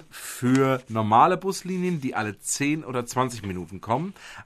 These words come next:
Eine drei als erste Ziffer bedeutet, dass die Linie einen individuellen Takt hat und unregelmäßig fahren kann.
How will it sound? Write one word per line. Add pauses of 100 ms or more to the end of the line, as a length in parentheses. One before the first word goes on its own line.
Eine
drei
als
erste
Ziffer
bedeutet,
dass
die
Linie
einen
individuellen
Takt
hat
und
unregelmäßig
fahren
kann.